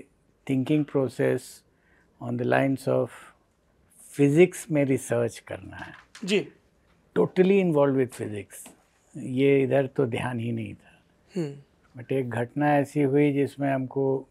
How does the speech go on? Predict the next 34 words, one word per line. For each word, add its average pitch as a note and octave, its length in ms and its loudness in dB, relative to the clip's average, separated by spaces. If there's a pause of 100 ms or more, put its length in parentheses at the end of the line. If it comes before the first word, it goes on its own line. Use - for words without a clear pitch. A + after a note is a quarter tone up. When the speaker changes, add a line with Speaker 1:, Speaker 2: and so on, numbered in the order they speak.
Speaker 1:
दिल्ली A2+ 260 -2
यूनिवर्सिटी C3 560 -2
छोड़ B2 400 -6
करके B2 320 -4
पटना - 400 -6
यूनिवर्सिटी A#2+ 500 -4
आना G#2+ 260 -8
पड़ा, F#2+ 340 -16 (720)
first C#3+ 260 6
year C#3+ 340 6
of B2+ 40 0 (180)
college A#2 300 0
के A2 120 -8
बाद। F#2 360 -8 (1000)
और B2 160 -6
जब C3+ 180 4
मैं C#3+ 140 4
पटना C#3+ 520 2
आया, C3+ 340 2
theoretical F#3 680 2
physics C#3 400 2
में C#3 60 -2
मेरा B2 160 2
बहुत G#2+ 380 -4
इंटरेस्ट - 540 -14
था। - 60 -20 (140)
Speaker 2:
सर, G#3 100 4
घटना F#3+ 320 6
क्या A#3 140 6
हुई A#3 160 8
वो A3+ 140 8
भी A#3+ 80 8
बताते G#3 360 6
चले। F#3+ 240 2